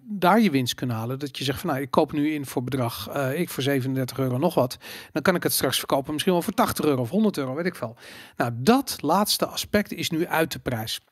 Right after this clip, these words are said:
Omdat het duidelijk is dat er zometeen niet een Microsoft of een Embracer Groep of wie dan ook langskomt en zegt van, "Wij betalen honderd euro per aandeel en willen alle aandelen hebben."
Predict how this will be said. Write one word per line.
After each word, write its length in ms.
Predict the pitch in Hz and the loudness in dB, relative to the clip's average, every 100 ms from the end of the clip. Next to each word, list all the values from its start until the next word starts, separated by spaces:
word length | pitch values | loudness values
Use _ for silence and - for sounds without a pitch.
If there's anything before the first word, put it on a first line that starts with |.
| _ _ _ _ - - | _ _ _ _ -8 0
Omdat 220 | 185 160 | 2 2
het 200 | 156 120 | 0 0
duidelijk 380 | 165 160 185 175 | 4 6 4 2
is 140 | 127 | -2
dat 180 | - 135 | -2 -4
er 100 | 143 | -2
zometeen 460 | 127 151 135 143 147 | 0 0 0 0 2
niet 180 | 180 175 | 0 0
een 80 | |
Microsoft 600 | 143 151 127 - 135 117 - | 0 0 2 0 0 -4 -8
of 120 | 143 | -4
een 100 | 147 | -4
Embracer 440 | 131 135 135 - | 0 0 0 -2
Groep 200 | 123 127 | -4 -4
of 60 | 123 | -2
wie 100 | 156 | -2
dan 120 | 151 | -2
ook 120 | 135 | -2
langskomt 400 | 139 156 - 123 | -2 -4 -6 -8
en 60 | 120 | -4
zegt 140 | 127 | -4
van, 140 | 139 123 - - - | -4 -6 -10 -14 0
"Wij 160 | 156 | 2
betalen 360 | 170 160 147 139 | 4 4 4 4
honderd 280 | 131 165 139 | 4 2 0
euro 160 | 147 | -2
per 140 | 127 135 | -2 -4
aandeel 280 | 147 143 135 | -4 -4 -2
en 60 | |
willen 180 | 135 135 | -2 0
alle 180 | 151 139 | 0 0
aandelen 400 | 147 175 180 180 | 2 4 4 4
hebben." 260 | 175 247 | 4 2